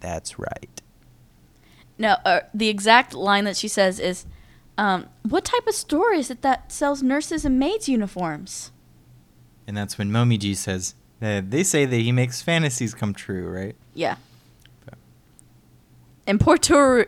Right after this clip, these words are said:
Speaker 2: Toru is sitting there like, "I don't understand this."
Speaker 1: The, the, the best part is my, my favorite character in the, in the series is Shigure,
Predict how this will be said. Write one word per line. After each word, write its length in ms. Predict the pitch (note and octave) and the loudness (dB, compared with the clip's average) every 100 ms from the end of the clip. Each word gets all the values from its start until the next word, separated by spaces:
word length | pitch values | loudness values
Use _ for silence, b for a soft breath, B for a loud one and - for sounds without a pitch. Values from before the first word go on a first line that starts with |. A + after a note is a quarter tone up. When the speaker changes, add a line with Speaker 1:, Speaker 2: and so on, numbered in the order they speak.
| - | 0
Speaker 2:
Toru 380 | C#4+ B3+ A#3+ G#3 | 4 4 4 2
is 140 | G#3 | -2
sitting 180 | A#3 A3 | -2 0
there 140 | G3+ | 2
like, 260 | F#3+ E3 - - | 2 0 -4 -8
"I 120 | G3 | -4
don't 180 | G3 - - - | -4 -8 -12 -8
understand 560 | G3+ G3 - C#4 D4 | -6 -6 -8 -6 -4
this." 360 | G3+ G3+ - - _ _ _ b b b b b b _ | -6 -8 -14 -20 _ _ _ b b b b b b _
Speaker 1:
The, 400 | A#2+ A2+ B2+ B2 A#2+ | -14 -2 0 0 -4
the, 380 | B2 B2 A2+ G#2+ - | 0 2 2 -2 -10
the 100 | A#2+ | -2
best 300 | C#3+ F#3 - | 0 0 0
part 480 | B2+ A#2+ G2+ F#2 - | 2 2 0 -4 -14
is 380 | - A2 G2+ F#2+ | -8 -6 -6 -6
my, 180 | A2 A#2 - | -2 -2 -4
my 120 | C3 | -2
favorite 380 | A#2+ E3+ E3+ D#3+ | 0 2 0 -2
character 500 | - B2 A#2+ B2 A2+ | 0 2 2 0 -4
in 520 | G2+ A#2 B2 A#2+ A2 | -2 0 2 2 0
the, 440 | F#2+ G2 F#2 F#2 F2+ _ _ _ - | -2 -2 -2 -4 -8 _ _ _ -4
in 220 | A2+ A2 | -2 0
the 80 | G2+ | -2
series 560 | - G#2+ G#2 G#2 F#2+ | -4 -2 0 0 -4
is 140 | F#2 F#2+ | -6 -8
Shigure, 600 | - A2 G#2+ C#3+ F#2+ - | -8 -4 0 2 0 -6